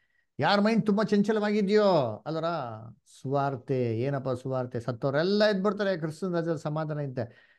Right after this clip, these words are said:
ನೋಡಿ, ಈ ಸುವಾರ್ತೆ ಇನ್ನು ಮುಂದಕ್ಕೆ ಬ್ಯಾಬಿಲೋನ್ ನಾಶ ಆದ್ರೆ ಬಾಬಿಲೋನಲ್ಲಿ ಏನಿರ್ಲ್ವಂತೆ? ವಾಕ್ಯನೇ ಇರೋದು. ಇವಾಗಾರ ಸ್ವಲ್ಪ ಅಲ್ಪ ಸ್ವಲ್ಪ ವಾಕ್ಯ ಐತೆ, ಒಂದ್ ವಾಕ್ಯ ಇಟ್ಕೊಂಡು ಇಡೀ ಕಥೆನೇ ಕಟ್ಬಿಡ್ತಾರೆ. ಇನ್ನು ಮುಂದಕ್ಕೆ ಅದು ಇರಲ್ವಂತೆ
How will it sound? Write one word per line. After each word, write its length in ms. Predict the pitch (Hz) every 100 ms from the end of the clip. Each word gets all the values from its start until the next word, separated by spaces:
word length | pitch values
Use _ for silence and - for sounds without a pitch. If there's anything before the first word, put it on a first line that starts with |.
| _ -
ನೋಡಿ, 180 | 226 208
ಈ 300 | 165 180 220
ಸುವಾರ್ತೆ 760 | 208 170 165 151 - 127 104 117
ಇನ್ನು 240 | 160 160
ಮುಂದಕ್ಕೆ 480 | 151 165 196 196 190
ಬ್ಯಾಬಿಲೋನ್ 600 | 139 139 160 165 165 151
ನಾಶ 280 | 139 151 160
ಆದ್ರೆ 420 | 147 143 127 120 123 147 151 151 143 _ _ _ -
ಬಾಬಿಲೋನಲ್ಲಿ 680 | 117 139 147 147 147 143 135
ಏನಿರ್ಲ್ವಂತೆ? 1040 | 156 151 143 135 117 117 107 101 101 98 _ -
ವಾಕ್ಯನೇ 600 | 110 139 147 - - 147
ಇರೋದು. 220 | 143 135
ಇವಾಗಾರ 340 | 117 127 139 143
ಸ್ವಲ್ಪ 260 | 135 127
ಅಲ್ಪ 220 | 135 127 143
ಸ್ವಲ್ಪ 240 | 120 131
ವಾಕ್ಯ 340 | 135 127 131
ಐತೆ, 380 | 135 131 123 - _ _ _ -
ಒಂದ್ 160 | 131
ವಾಕ್ಯ 260 | 139 151 151
ಇಟ್ಕೊಂಡು 280 | 131 147 135
ಇಡೀ 340 | 143 147 151
ಕಥೆನೇ 320 | 147 123 147
ಕಟ್ಬಿಡ್ತಾರೆ. 480 | 147 123 143 120 120
ಇನ್ನು 140 | 131
ಮುಂದಕ್ಕೆ 300 | 143 165 170
ಅದು 160 | 139 160
ಇರಲ್ವಂತೆ 580 | 170 156 143 120 104